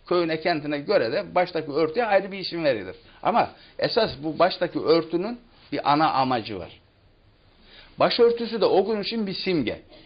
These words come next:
Bunu ihmal etmememiz lazım. Bu çok enteresandır. O da bir simge. Neyin simgesi dediğimiz zaman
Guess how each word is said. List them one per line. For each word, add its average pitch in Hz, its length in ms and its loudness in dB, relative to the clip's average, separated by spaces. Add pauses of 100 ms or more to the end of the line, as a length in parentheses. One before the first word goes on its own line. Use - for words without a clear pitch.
(1200)
Bunu 151 160 0
ihmal 165 360 2
etmememiz 156 640 0
lazım. 113 320 4 (840)
Bu 120 100 -12
çok 165 180 2
enteresandır. 139 760 0 (240)
O 202 160 4
da 220 140 2
bir 185 80 -6
simge. 120 460 -2 (1900)
Neyin 220 320 2
simgesi 160 560 0
dediğimiz 175 460 0
zaman 135 320 0